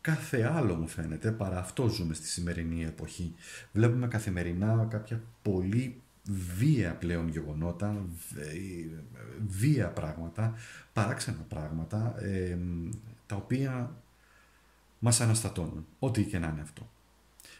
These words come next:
Εδώ λοιπόν έχουμε, στο δύο χιλιάδες είκοσι ένα έχει δύο πόλους, δύο αντίθετους πόλους. Ο ένας είναι ο θετικός πόλος, είναι αυτός εδώ πέρα, είναι ο ερημίτης,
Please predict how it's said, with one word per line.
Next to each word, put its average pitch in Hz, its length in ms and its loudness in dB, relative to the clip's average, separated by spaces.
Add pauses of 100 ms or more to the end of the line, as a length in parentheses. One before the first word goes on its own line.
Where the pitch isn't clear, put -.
(180)
Εδώ 139 200 4
λοιπόν 190 280 4
έχουμε, 170 380 2 (400)
στο - 240 -4
δύο 135 160 8
χιλιάδες 160 340 4
είκοσι 110 280 0
ένα 113 160 4
έχει 120 180 0
δύο 107 480 0
πόλους, 85 640 2
δύο 120 180 6
αντίθετους 117 640 0
πόλους. 90 540 0
Ο 107 100 0
ένας 156 260 4
είναι 147 120 6
ο - 20 4
θετικός 120 480 2
πόλος, 85 540 0
είναι 101 160 2
αυτός 113 260 -2
εδώ 87 120 0
πέρα, 110 240 2
είναι 120 120 6
ο 101 40 4
ερημίτης, 90 500 -4